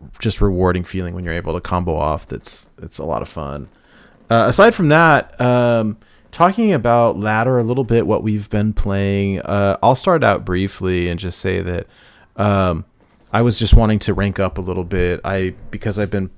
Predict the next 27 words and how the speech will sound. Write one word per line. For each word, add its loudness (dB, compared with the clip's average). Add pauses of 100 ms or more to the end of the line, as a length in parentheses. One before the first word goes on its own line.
(140)
playing 0
some -10
other -4
things, -8
my -4
rank -6
has -12
been -10
sliding, -6
and -10
so -6 (480)
I, -4 (400)
I -2
didn't, 2 (140)
I -2
didn't -6
lose 2
as -2
many 0
ranks -2
as -4
I 0
thought, 0
but 0
I 0
went -2
from, -2